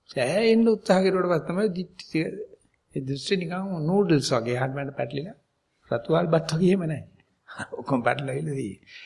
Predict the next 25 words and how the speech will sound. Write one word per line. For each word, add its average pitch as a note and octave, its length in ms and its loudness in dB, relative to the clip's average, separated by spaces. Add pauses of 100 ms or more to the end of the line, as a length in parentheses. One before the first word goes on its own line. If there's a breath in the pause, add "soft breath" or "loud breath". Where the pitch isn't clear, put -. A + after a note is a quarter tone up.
(140 loud breath)
ඉතින් F3 220 -2
ඒ D#3+ 100 4
ටික F#3+ 200 -2
එන්නේ G3 460 2 (720)
භාවනා F3+ 480 -2
කරන F#3 240 -4
අයට D#3+ 200 -6
විතරයි. - 360 -8 (440)
ඒකට D#3+ 260 2
බලනකොට D#3+ 400 0
බුදුජානසී D#3 600 -4
ලෝකේ D#3+ 260 -2
පහළ D3+ 260 -2
වීම E3 180 -2
මහා F#3 180 -2
කරදරයක්. E3 500 -2 (480)
ඇයි A2 180 -2
වදේ G#2 340 2
මේක B2 200 -2
මේ A2 180 -4
සීලයක් C3 440 0
උගන්වනවා E3 520 -2
සිල්ලොතුන්ට D#3+ 600 0
තද F#3+ 260 -4
වෙනවා. - 340 -8